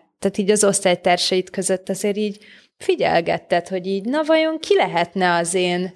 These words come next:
társam ebben? Tehát divat volt úgymond tíz évvel ezelőtt a momén az, hogy így összeálljanak az, a, az emberek, és együtt csináljanak brandeket.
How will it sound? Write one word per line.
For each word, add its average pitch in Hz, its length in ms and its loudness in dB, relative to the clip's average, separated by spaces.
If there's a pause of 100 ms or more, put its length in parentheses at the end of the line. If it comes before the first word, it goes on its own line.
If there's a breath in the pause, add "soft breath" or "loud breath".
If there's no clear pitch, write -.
társam 175 760 0
ebben? 175 720 -2 (280)
Tehát 202 320 0
divat 202 420 2
volt 170 360 2
úgymond 175 500 -4 (840 loud breath)
tíz 190 220 0
évvel 175 280 4
ezelőtt 170 420 2
a 185 40 -2
momén 175 380 -2
az, 175 240 -2
hogy 180 160 -4
így 185 180 -2
összeálljanak - 1000 0
az, 170 240 -8
a, 175 640 -2
az 175 160 0
emberek, 175 540 0
és 180 200 -2
együtt 175 640 -4
csináljanak 175 560 -4
brandeket. 196 640 2